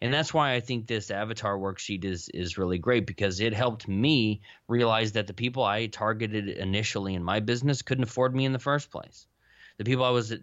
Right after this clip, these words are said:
I was targeting in the first couple of years of my business before I got really, uh, serious about building my coaching business,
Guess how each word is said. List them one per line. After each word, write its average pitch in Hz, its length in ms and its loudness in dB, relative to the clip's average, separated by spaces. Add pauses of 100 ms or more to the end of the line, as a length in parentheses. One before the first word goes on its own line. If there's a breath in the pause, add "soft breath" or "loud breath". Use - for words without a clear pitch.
(200)
I 113 120 0
was 110 120 0
targeting 117 500 0
in 107 120 -2
the 98 80 -6
first 117 320 -2
couple 113 220 -4
of 104 40 -6
years 98 220 -2
of 98 80 -8
my 87 160 0
business 92 300 0
before 110 400 2
I - 20 -4 (140)
got 90 220 0
really, 110 640 0 (760 loud breath)
uh, 92 540 0 (240)
serious 139 720 2
about 95 380 0
building 110 600 2 (220)
my 101 180 0
coaching 95 440 -2
business, 87 500 -4